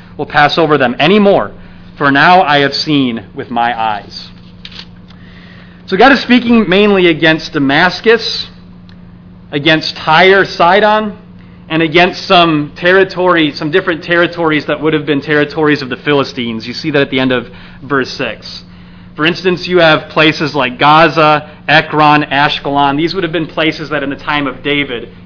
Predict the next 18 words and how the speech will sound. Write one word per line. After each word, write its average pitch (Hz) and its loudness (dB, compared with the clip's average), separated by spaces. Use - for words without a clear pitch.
people 165 -6
like 135 -2
Goliath 127 -4
would 131 -8
have 120 -10
been 127 -6
from 123 -8
these 113 -12
territories. 117 -10
The 214 2
idea 262 6
is 202 4
God 226 2
is 262 -4
tying 214 0
up 208 0
these 160 -6
loose 175 -6